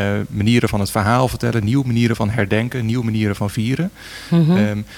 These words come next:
Speaker 1: daar gaat tijd in zitten van de stichting, eh, van het comité.
Speaker 2: Mhm.
Speaker 1: We zijn een stichting. Ehm, maar ook gewoon in de organisaties. Dus dat moet ik er ook bij zeggen. Het is natuurlijk,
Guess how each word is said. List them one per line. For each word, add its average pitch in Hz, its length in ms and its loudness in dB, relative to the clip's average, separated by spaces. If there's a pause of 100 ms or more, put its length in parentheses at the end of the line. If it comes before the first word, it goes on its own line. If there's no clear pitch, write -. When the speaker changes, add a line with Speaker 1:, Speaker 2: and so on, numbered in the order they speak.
(140)
Speaker 1:
daar 123 160 4
gaat 120 160 0
tijd 101 240 4
in 113 80 2
zitten 127 200 -2
van 135 120 -2
de 123 60 -2
stichting, 120 460 -4
eh, 113 80 -2
van 123 160 2
het 117 100 0
comité. 123 560 0
Speaker 2:
Mhm. 175 260 4 (200)
Speaker 1:
We 107 60 -8
zijn 104 140 -4
een 107 60 -4
stichting. 139 460 -4 (440)
Ehm, 107 380 2 (280)
maar 131 140 2
ook 180 160 4
gewoon 170 180 2
in 156 80 4
de 147 100 0
organisaties. 104 720 2
Dus 110 120 -2
dat 113 180 -2
moet 110 160 -4
ik 113 80 -2
er 120 60 4
ook 123 120 4
bij 123 180 2
zeggen. 120 240 -2
Het 113 100 -2
is 107 60 -2
natuurlijk, 110 440 -2